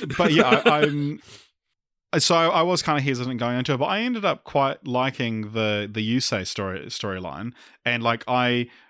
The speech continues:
Speaker 1: got on board with him reasonably quickly as a protagonist, and then, and also, like,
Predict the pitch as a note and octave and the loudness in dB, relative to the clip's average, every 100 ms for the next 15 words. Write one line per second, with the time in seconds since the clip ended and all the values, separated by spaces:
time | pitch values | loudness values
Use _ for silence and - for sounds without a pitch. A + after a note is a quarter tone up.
0 | - C#3+ D3 - C#3 B2+ B2 A#2+ A#2+ B2+ | -10 2 2 4 0 0 0 0 0 -2
1 | - A#2 A2 G2+ G#2+ G#2+ A2 G#2+ A#2 G#2 | -4 -4 -2 -2 -2 -2 -6 -4 -6 -6
2 | G#2+ G2 G2+ G#2 G#2 G#2 G2 F#2 F#2 - | -4 -4 -6 -10 -4 -4 -4 -8 -10 -12
3 | - - - B2+ C3 B2+ C3+ C3 B2+ - | -16 -20 -6 -4 -2 0 0 0 -2 -2
4 | C3+ D3 - C#3 B2+ A#2 A2 A2 G#2 G2 | 0 0 0 -2 -2 -2 -2 0 0 -4
5 | - | -10